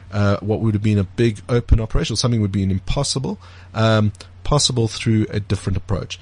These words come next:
Um, so I went to this field and it's huge. I mean, we were doing livers and spleens and kidneys and, you know, gallbladders and all sorts of stuff. And I did a lot of my training at, at Baragwanath.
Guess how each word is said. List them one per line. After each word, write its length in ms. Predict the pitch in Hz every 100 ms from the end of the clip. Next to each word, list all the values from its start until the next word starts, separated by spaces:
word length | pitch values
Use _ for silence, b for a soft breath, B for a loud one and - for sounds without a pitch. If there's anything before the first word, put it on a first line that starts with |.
| B B B
Um, 400 | 95 107 107 107 104 - B B B B B B
so 160 | - 139
I 40 |
went 120 | 151
to 100 | -
this 220 | 139 123 -
field 260 | 151 165
and 140 | 117 101
it's 260 | - -
huge. 320 | 151 190 107
I 20 | 107
mean, 160 | 107
we 100 | 107
were 60 | 101
doing 260 | 104 104
livers 380 | 104 139 123 92
and 220 | 90 85
spleens 560 | - - 131 151 117 98
and 300 | 87 76 - - - -
kidneys 460 | 175 139 104 90
and, 420 | 87 85 78 55 -
you 120 | 110
know, 300 | 92 69 -
gallbladders 480 | 135 151 135 107 98
and 80 | 98
all 80 | 110
sorts 240 | - 98
of 60 | -
stuff. 280 | - 117 -
And 120 | 101
I 280 | 104 110 101
did 160 | 117
a 40 | 110
lot 160 | 120
of 60 | 139
my 100 | 127
training 340 | - 113 104
at, 120 | 98 -
at 160 | 101
Baragwanath. 600 | - 101 104 165 131 90